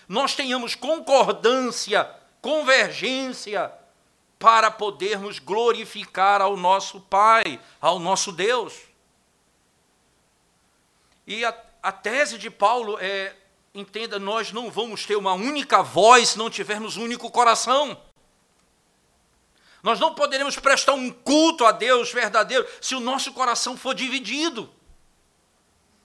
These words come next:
Se não tratarmos dessas questões do nosso próprio coração. É por isso que é fácil ser crente em casa. Porque você adora a Deus sozinho.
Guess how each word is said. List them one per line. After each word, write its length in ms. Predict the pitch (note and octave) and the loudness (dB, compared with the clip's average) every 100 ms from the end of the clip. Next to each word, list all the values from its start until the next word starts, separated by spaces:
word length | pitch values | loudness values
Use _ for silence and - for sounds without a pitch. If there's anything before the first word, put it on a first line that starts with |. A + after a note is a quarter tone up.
| _ _ _ _ _ _ | _ _ _ _ _ _
Se 220 | - - | -16 -14
não 220 | F#3 A3+ A#3 | -12 -12 -8
tratarmos 640 | G3+ E3 - F3 F3 D3 | -8 -6 -6 -6 -8 -12
dessas 280 | F3 F3+ - | -12 -12 -12
questões 400 | D#3+ - F#3+ E3+ | -12 -12 -14 -16
do 120 | F3 | -16
nosso 420 | D#3 D#3 G3+ - | -8 -6 -6 -8
próprio 400 | F3+ D#3+ F#3 F#3 | -10 -4 -4 -4
coração. 640 | F3+ F3 F3 F#3 G#3+ B3+ - _ _ _ _ _ _ _ _ _ _ _ _ _ _ _ _ _ | -10 -8 -8 -8 -10 -12 -16 _ _ _ _ _ _ _ _ _ _ _ _ _ _ _ _ _
É 80 | - | -20
por 200 | - F#3+ | -10 -8
isso 200 | G3+ - | -6 -6
que 80 | F#3+ | -8
é 60 | |
fácil 600 | D#3+ - - D#3 E3 - | -14 -16 -14 -10 -6 -4
ser 200 | - - | -4 -10
crente 400 | C#3 - C#3 B2 | -12 -14 -14 -16
em 60 | D3 | -18
casa. 580 | - C3+ D#3 D3+ B2 G#2+ _ _ _ _ _ _ _ _ _ _ _ _ _ _ _ _ _ | -8 -6 -4 -6 -12 -20 _ _ _ _ _ _ _ _ _ _ _ _ _ _ _ _ _
Porque 220 | _ D3+ | _ -20
você 280 | C3+ - D3+ | -14 -10 -8
adora 460 | C3 - B2+ D3+ | -8 -8 -4 -4
a 40 | B2 | -6
Deus 240 | A2+ C#3+ | -10 -10
sozinho. 720 | - C3 G2+ G#2+ C#3 D3+ A2+ | -10 -10 -12 -16 -16 -16 -18